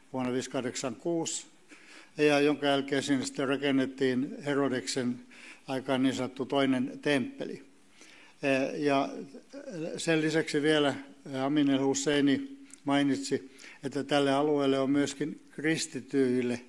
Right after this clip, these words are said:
tavattoman paljon merkitystä ja historiallista dokumenttia, sillä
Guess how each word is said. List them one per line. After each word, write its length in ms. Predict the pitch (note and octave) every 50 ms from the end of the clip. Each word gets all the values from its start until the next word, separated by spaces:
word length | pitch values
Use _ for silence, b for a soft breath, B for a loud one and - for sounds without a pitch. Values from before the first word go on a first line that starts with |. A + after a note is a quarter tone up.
| -
tavattoman 580 | - C#3+ C3 C3 C3 C3 - C3 B2 C3 C3 A#2+
paljon 260 | C3+ C3 B2+ C3 B2+
merkitystä 720 | C3+ C#3 C3+ C3 C3+ - C3+ A2+ B2+ A#2+ - - - - B2
ja 160 | B2 B2+ B2
historiallista 1040 | C3 C#3+ C#3 C#3 - - D3 C3+ C3+ C3+ B2+ B2+ B2+ B2+ C3 A#2+ - - - C#3 - B B B B B B B B B B - C3+ A#2+
dokumenttia, 840 | E3 D#3+ D#3 - E3 D3 C#3+ C#3 C3+ B2 - - D3+ C#3 C3+ C3 B2+ - -
sillä 340 | - D3+ C#3+ C3+ C#3 C3+